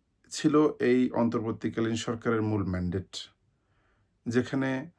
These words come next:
সংস্কারের উদ্দেশ্যে অন্তর্বর্তীকালীন সরকার বেশ কিছু কমিশন গঠন করে দিয়েছেন। কমিশনগুলো যথারীতি তাদের রিপোর্ট পেশ করছেন এবং সে আলোকে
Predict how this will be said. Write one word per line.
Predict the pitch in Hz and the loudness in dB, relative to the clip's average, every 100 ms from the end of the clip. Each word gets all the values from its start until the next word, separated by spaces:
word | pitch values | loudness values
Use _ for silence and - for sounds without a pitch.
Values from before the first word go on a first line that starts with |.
| _ _ _ - | _ _ _ -10
সংস্কারের | - 127 - - 117 | -2 -2 0 0 0
উদ্দেশ্যে | 107 101 104 - 127 120 123 - _ _ _ _ | 0 0 -2 -2 0 0 -2 -8 _ _ _ _
অন্তর্বর্তীকালীন | 110 104 107 104 - 107 113 | -4 -2 -2 -4 -4 -2 -2
সরকার | - 113 - 117 110 - _ _ 117 | -4 -8 -2 -2 -2 -8 _ _ -2
বেশ | 123 - | -2 0
কিছু | 127 120 120 113 - | -6 -4 -2 -4 -4
কমিশন | - 120 117 117 107 | 4 4 4 2 -2
গঠন | 95 110 | -2 -4
করে | 104 101 | -4 -2
দিয়েছেন। | 95 95 - - - _ _ _ _ _ _ | -2 -4 -4 -8 -10 _ _ _ _ _ _
কমিশনগুলো | 131 131 123 135 123 123 123 123 - | 4 4 4 0 2 4 4 4 0
যথারীতি | 113 107 120 117 117 117 | -2 0 0 0 0 0
তাদের | 107 104 101 113 | 0 2 0 0
রিপোর্ট | 104 113 - | -2 -2 -2
পেশ | 107 - | -4 -2
করছেন | 113 104 - 160 | -6 -6 -2 -2
এবং | 160 165 | 0 -2
সে | - 151 | 2 4
আলোকে | 117 113 - | 6 2 0